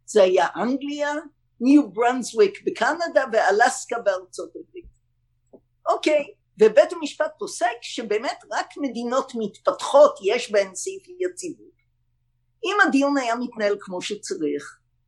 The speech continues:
בית המשפט היה מגלה מהר מאוד, או היו מגלים לו, מצליחים לגלות לו, שבכל שלוש המדינות, עוד לפני שבית המשפט העליון, בג"ץ, נתן את פסק הדין,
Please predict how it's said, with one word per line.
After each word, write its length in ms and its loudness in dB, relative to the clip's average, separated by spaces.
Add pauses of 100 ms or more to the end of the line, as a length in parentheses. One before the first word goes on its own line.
(180)
בית 220 -2
המשפט 440 -2
היה 200 -4
מגלה 400 2
מהר 240 2
מאוד, 480 0 (480)
או 140 2
היו 180 2
מגלים 580 4
לו, 180 0
מצליחים 480 -2
לגלות 520 2
לו, 420 -2 (280)
שבכל 580 2
שלוש 400 0
המדינות, 600 -6
עוד 260 4 (100)
לפני 640 0
שבית 440 0
המשפט 440 -2
העליון, 600 -2
בג"ץ, 440 0 (100)
נתן 220 -4
את 200 -16
פסק 280 -2
הדין, 380 -8